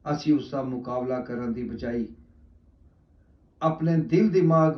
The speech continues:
ਵਿੱਚ ਬਿਠਾ ਦਿੱਤਾ ਹੈ। ਅਗਰ ਸਾਨੂੰ ਕੋਈ ਪਰੇਸ਼ਾਨੀ ਆਈ ਹੈ ਤਾਂ ਇਸਦਾ ਇਹ ਮਤਲਬ ਨਹੀਂ ਕਿ ਅਸੀਂ ਬਿਲਕੁਲ ਖਤਮ ਹੋ ਗਏ ਹਾਂ। ਹਾਂ, ਸਾਡਾ ਥੋੜ੍ਹਾ ਨੁਕਸਾਨ ਜ਼ਰੂਰ ਹੋ ਸਕਦਾ ਹੈ, ਪਰ ਸਾਨੂੰ ਘਬਰਾਉਣਾ ਨਹੀਂ ਚਾਹੀਦਾ,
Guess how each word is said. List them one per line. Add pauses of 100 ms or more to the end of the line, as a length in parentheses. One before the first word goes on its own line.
ਵਿੱਚ
ਬਿਠਾ
ਦਿੱਤਾ
ਹੈ। (1300)
ਅਗਰ
ਸਾਨੂੰ
ਕੋਈ
ਪਰੇਸ਼ਾਨੀ
ਆਈ
ਹੈ
ਤਾਂ
ਇਸਦਾ
ਇਹ
ਮਤਲਬ
ਨਹੀਂ
ਕਿ
ਅਸੀਂ
ਬਿਲਕੁਲ
ਖਤਮ
ਹੋ
ਗਏ
ਹਾਂ। (1500)
ਹਾਂ,
ਸਾਡਾ
ਥੋੜ੍ਹਾ
ਨੁਕਸਾਨ
ਜ਼ਰੂਰ
ਹੋ
ਸਕਦਾ
ਹੈ, (600)
ਪਰ
ਸਾਨੂੰ
ਘਬਰਾਉਣਾ
ਨਹੀਂ
ਚਾਹੀਦਾ,